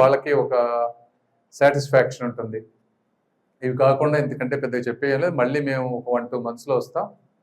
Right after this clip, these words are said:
Let's work together and make this hospital also a మనోహర్ గారు చెప్పిన,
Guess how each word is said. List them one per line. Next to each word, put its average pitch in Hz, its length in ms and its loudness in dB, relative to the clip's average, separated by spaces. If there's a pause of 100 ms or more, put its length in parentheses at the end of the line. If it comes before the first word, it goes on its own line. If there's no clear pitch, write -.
(320)
Let's 123 280 -2
work 135 160 2 (100)
together 131 320 4 (100)
and 127 100 -2 (100)
make 131 240 0
this 120 180 -8
hospital 123 540 0
also 120 240 -4 (140)
a - 20 -2 (840)
మనోహర్ 135 420 2
గారు 131 140 4
చెప్పిన, 127 220 -4